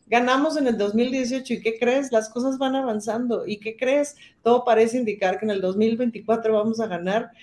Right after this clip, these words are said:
porque las cosas van avanzando y porque cada vez se les quitan más, más, este,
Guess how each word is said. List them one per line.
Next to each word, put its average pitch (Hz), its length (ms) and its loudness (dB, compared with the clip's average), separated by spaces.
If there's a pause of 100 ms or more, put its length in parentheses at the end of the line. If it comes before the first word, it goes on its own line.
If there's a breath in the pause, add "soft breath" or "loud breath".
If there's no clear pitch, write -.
(160 loud breath)
porque 208 200 0
las 220 200 4
cosas 247 340 -4
van 247 160 0
avanzando 220 800 -2
y 226 120 -2
porque 220 420 -4
cada 247 280 2
vez 240 180 0
se 254 80 -2
les 226 140 -4
quitan 226 380 -4
más, 220 420 -2
más, 220 320 -2
este, 185 460 -6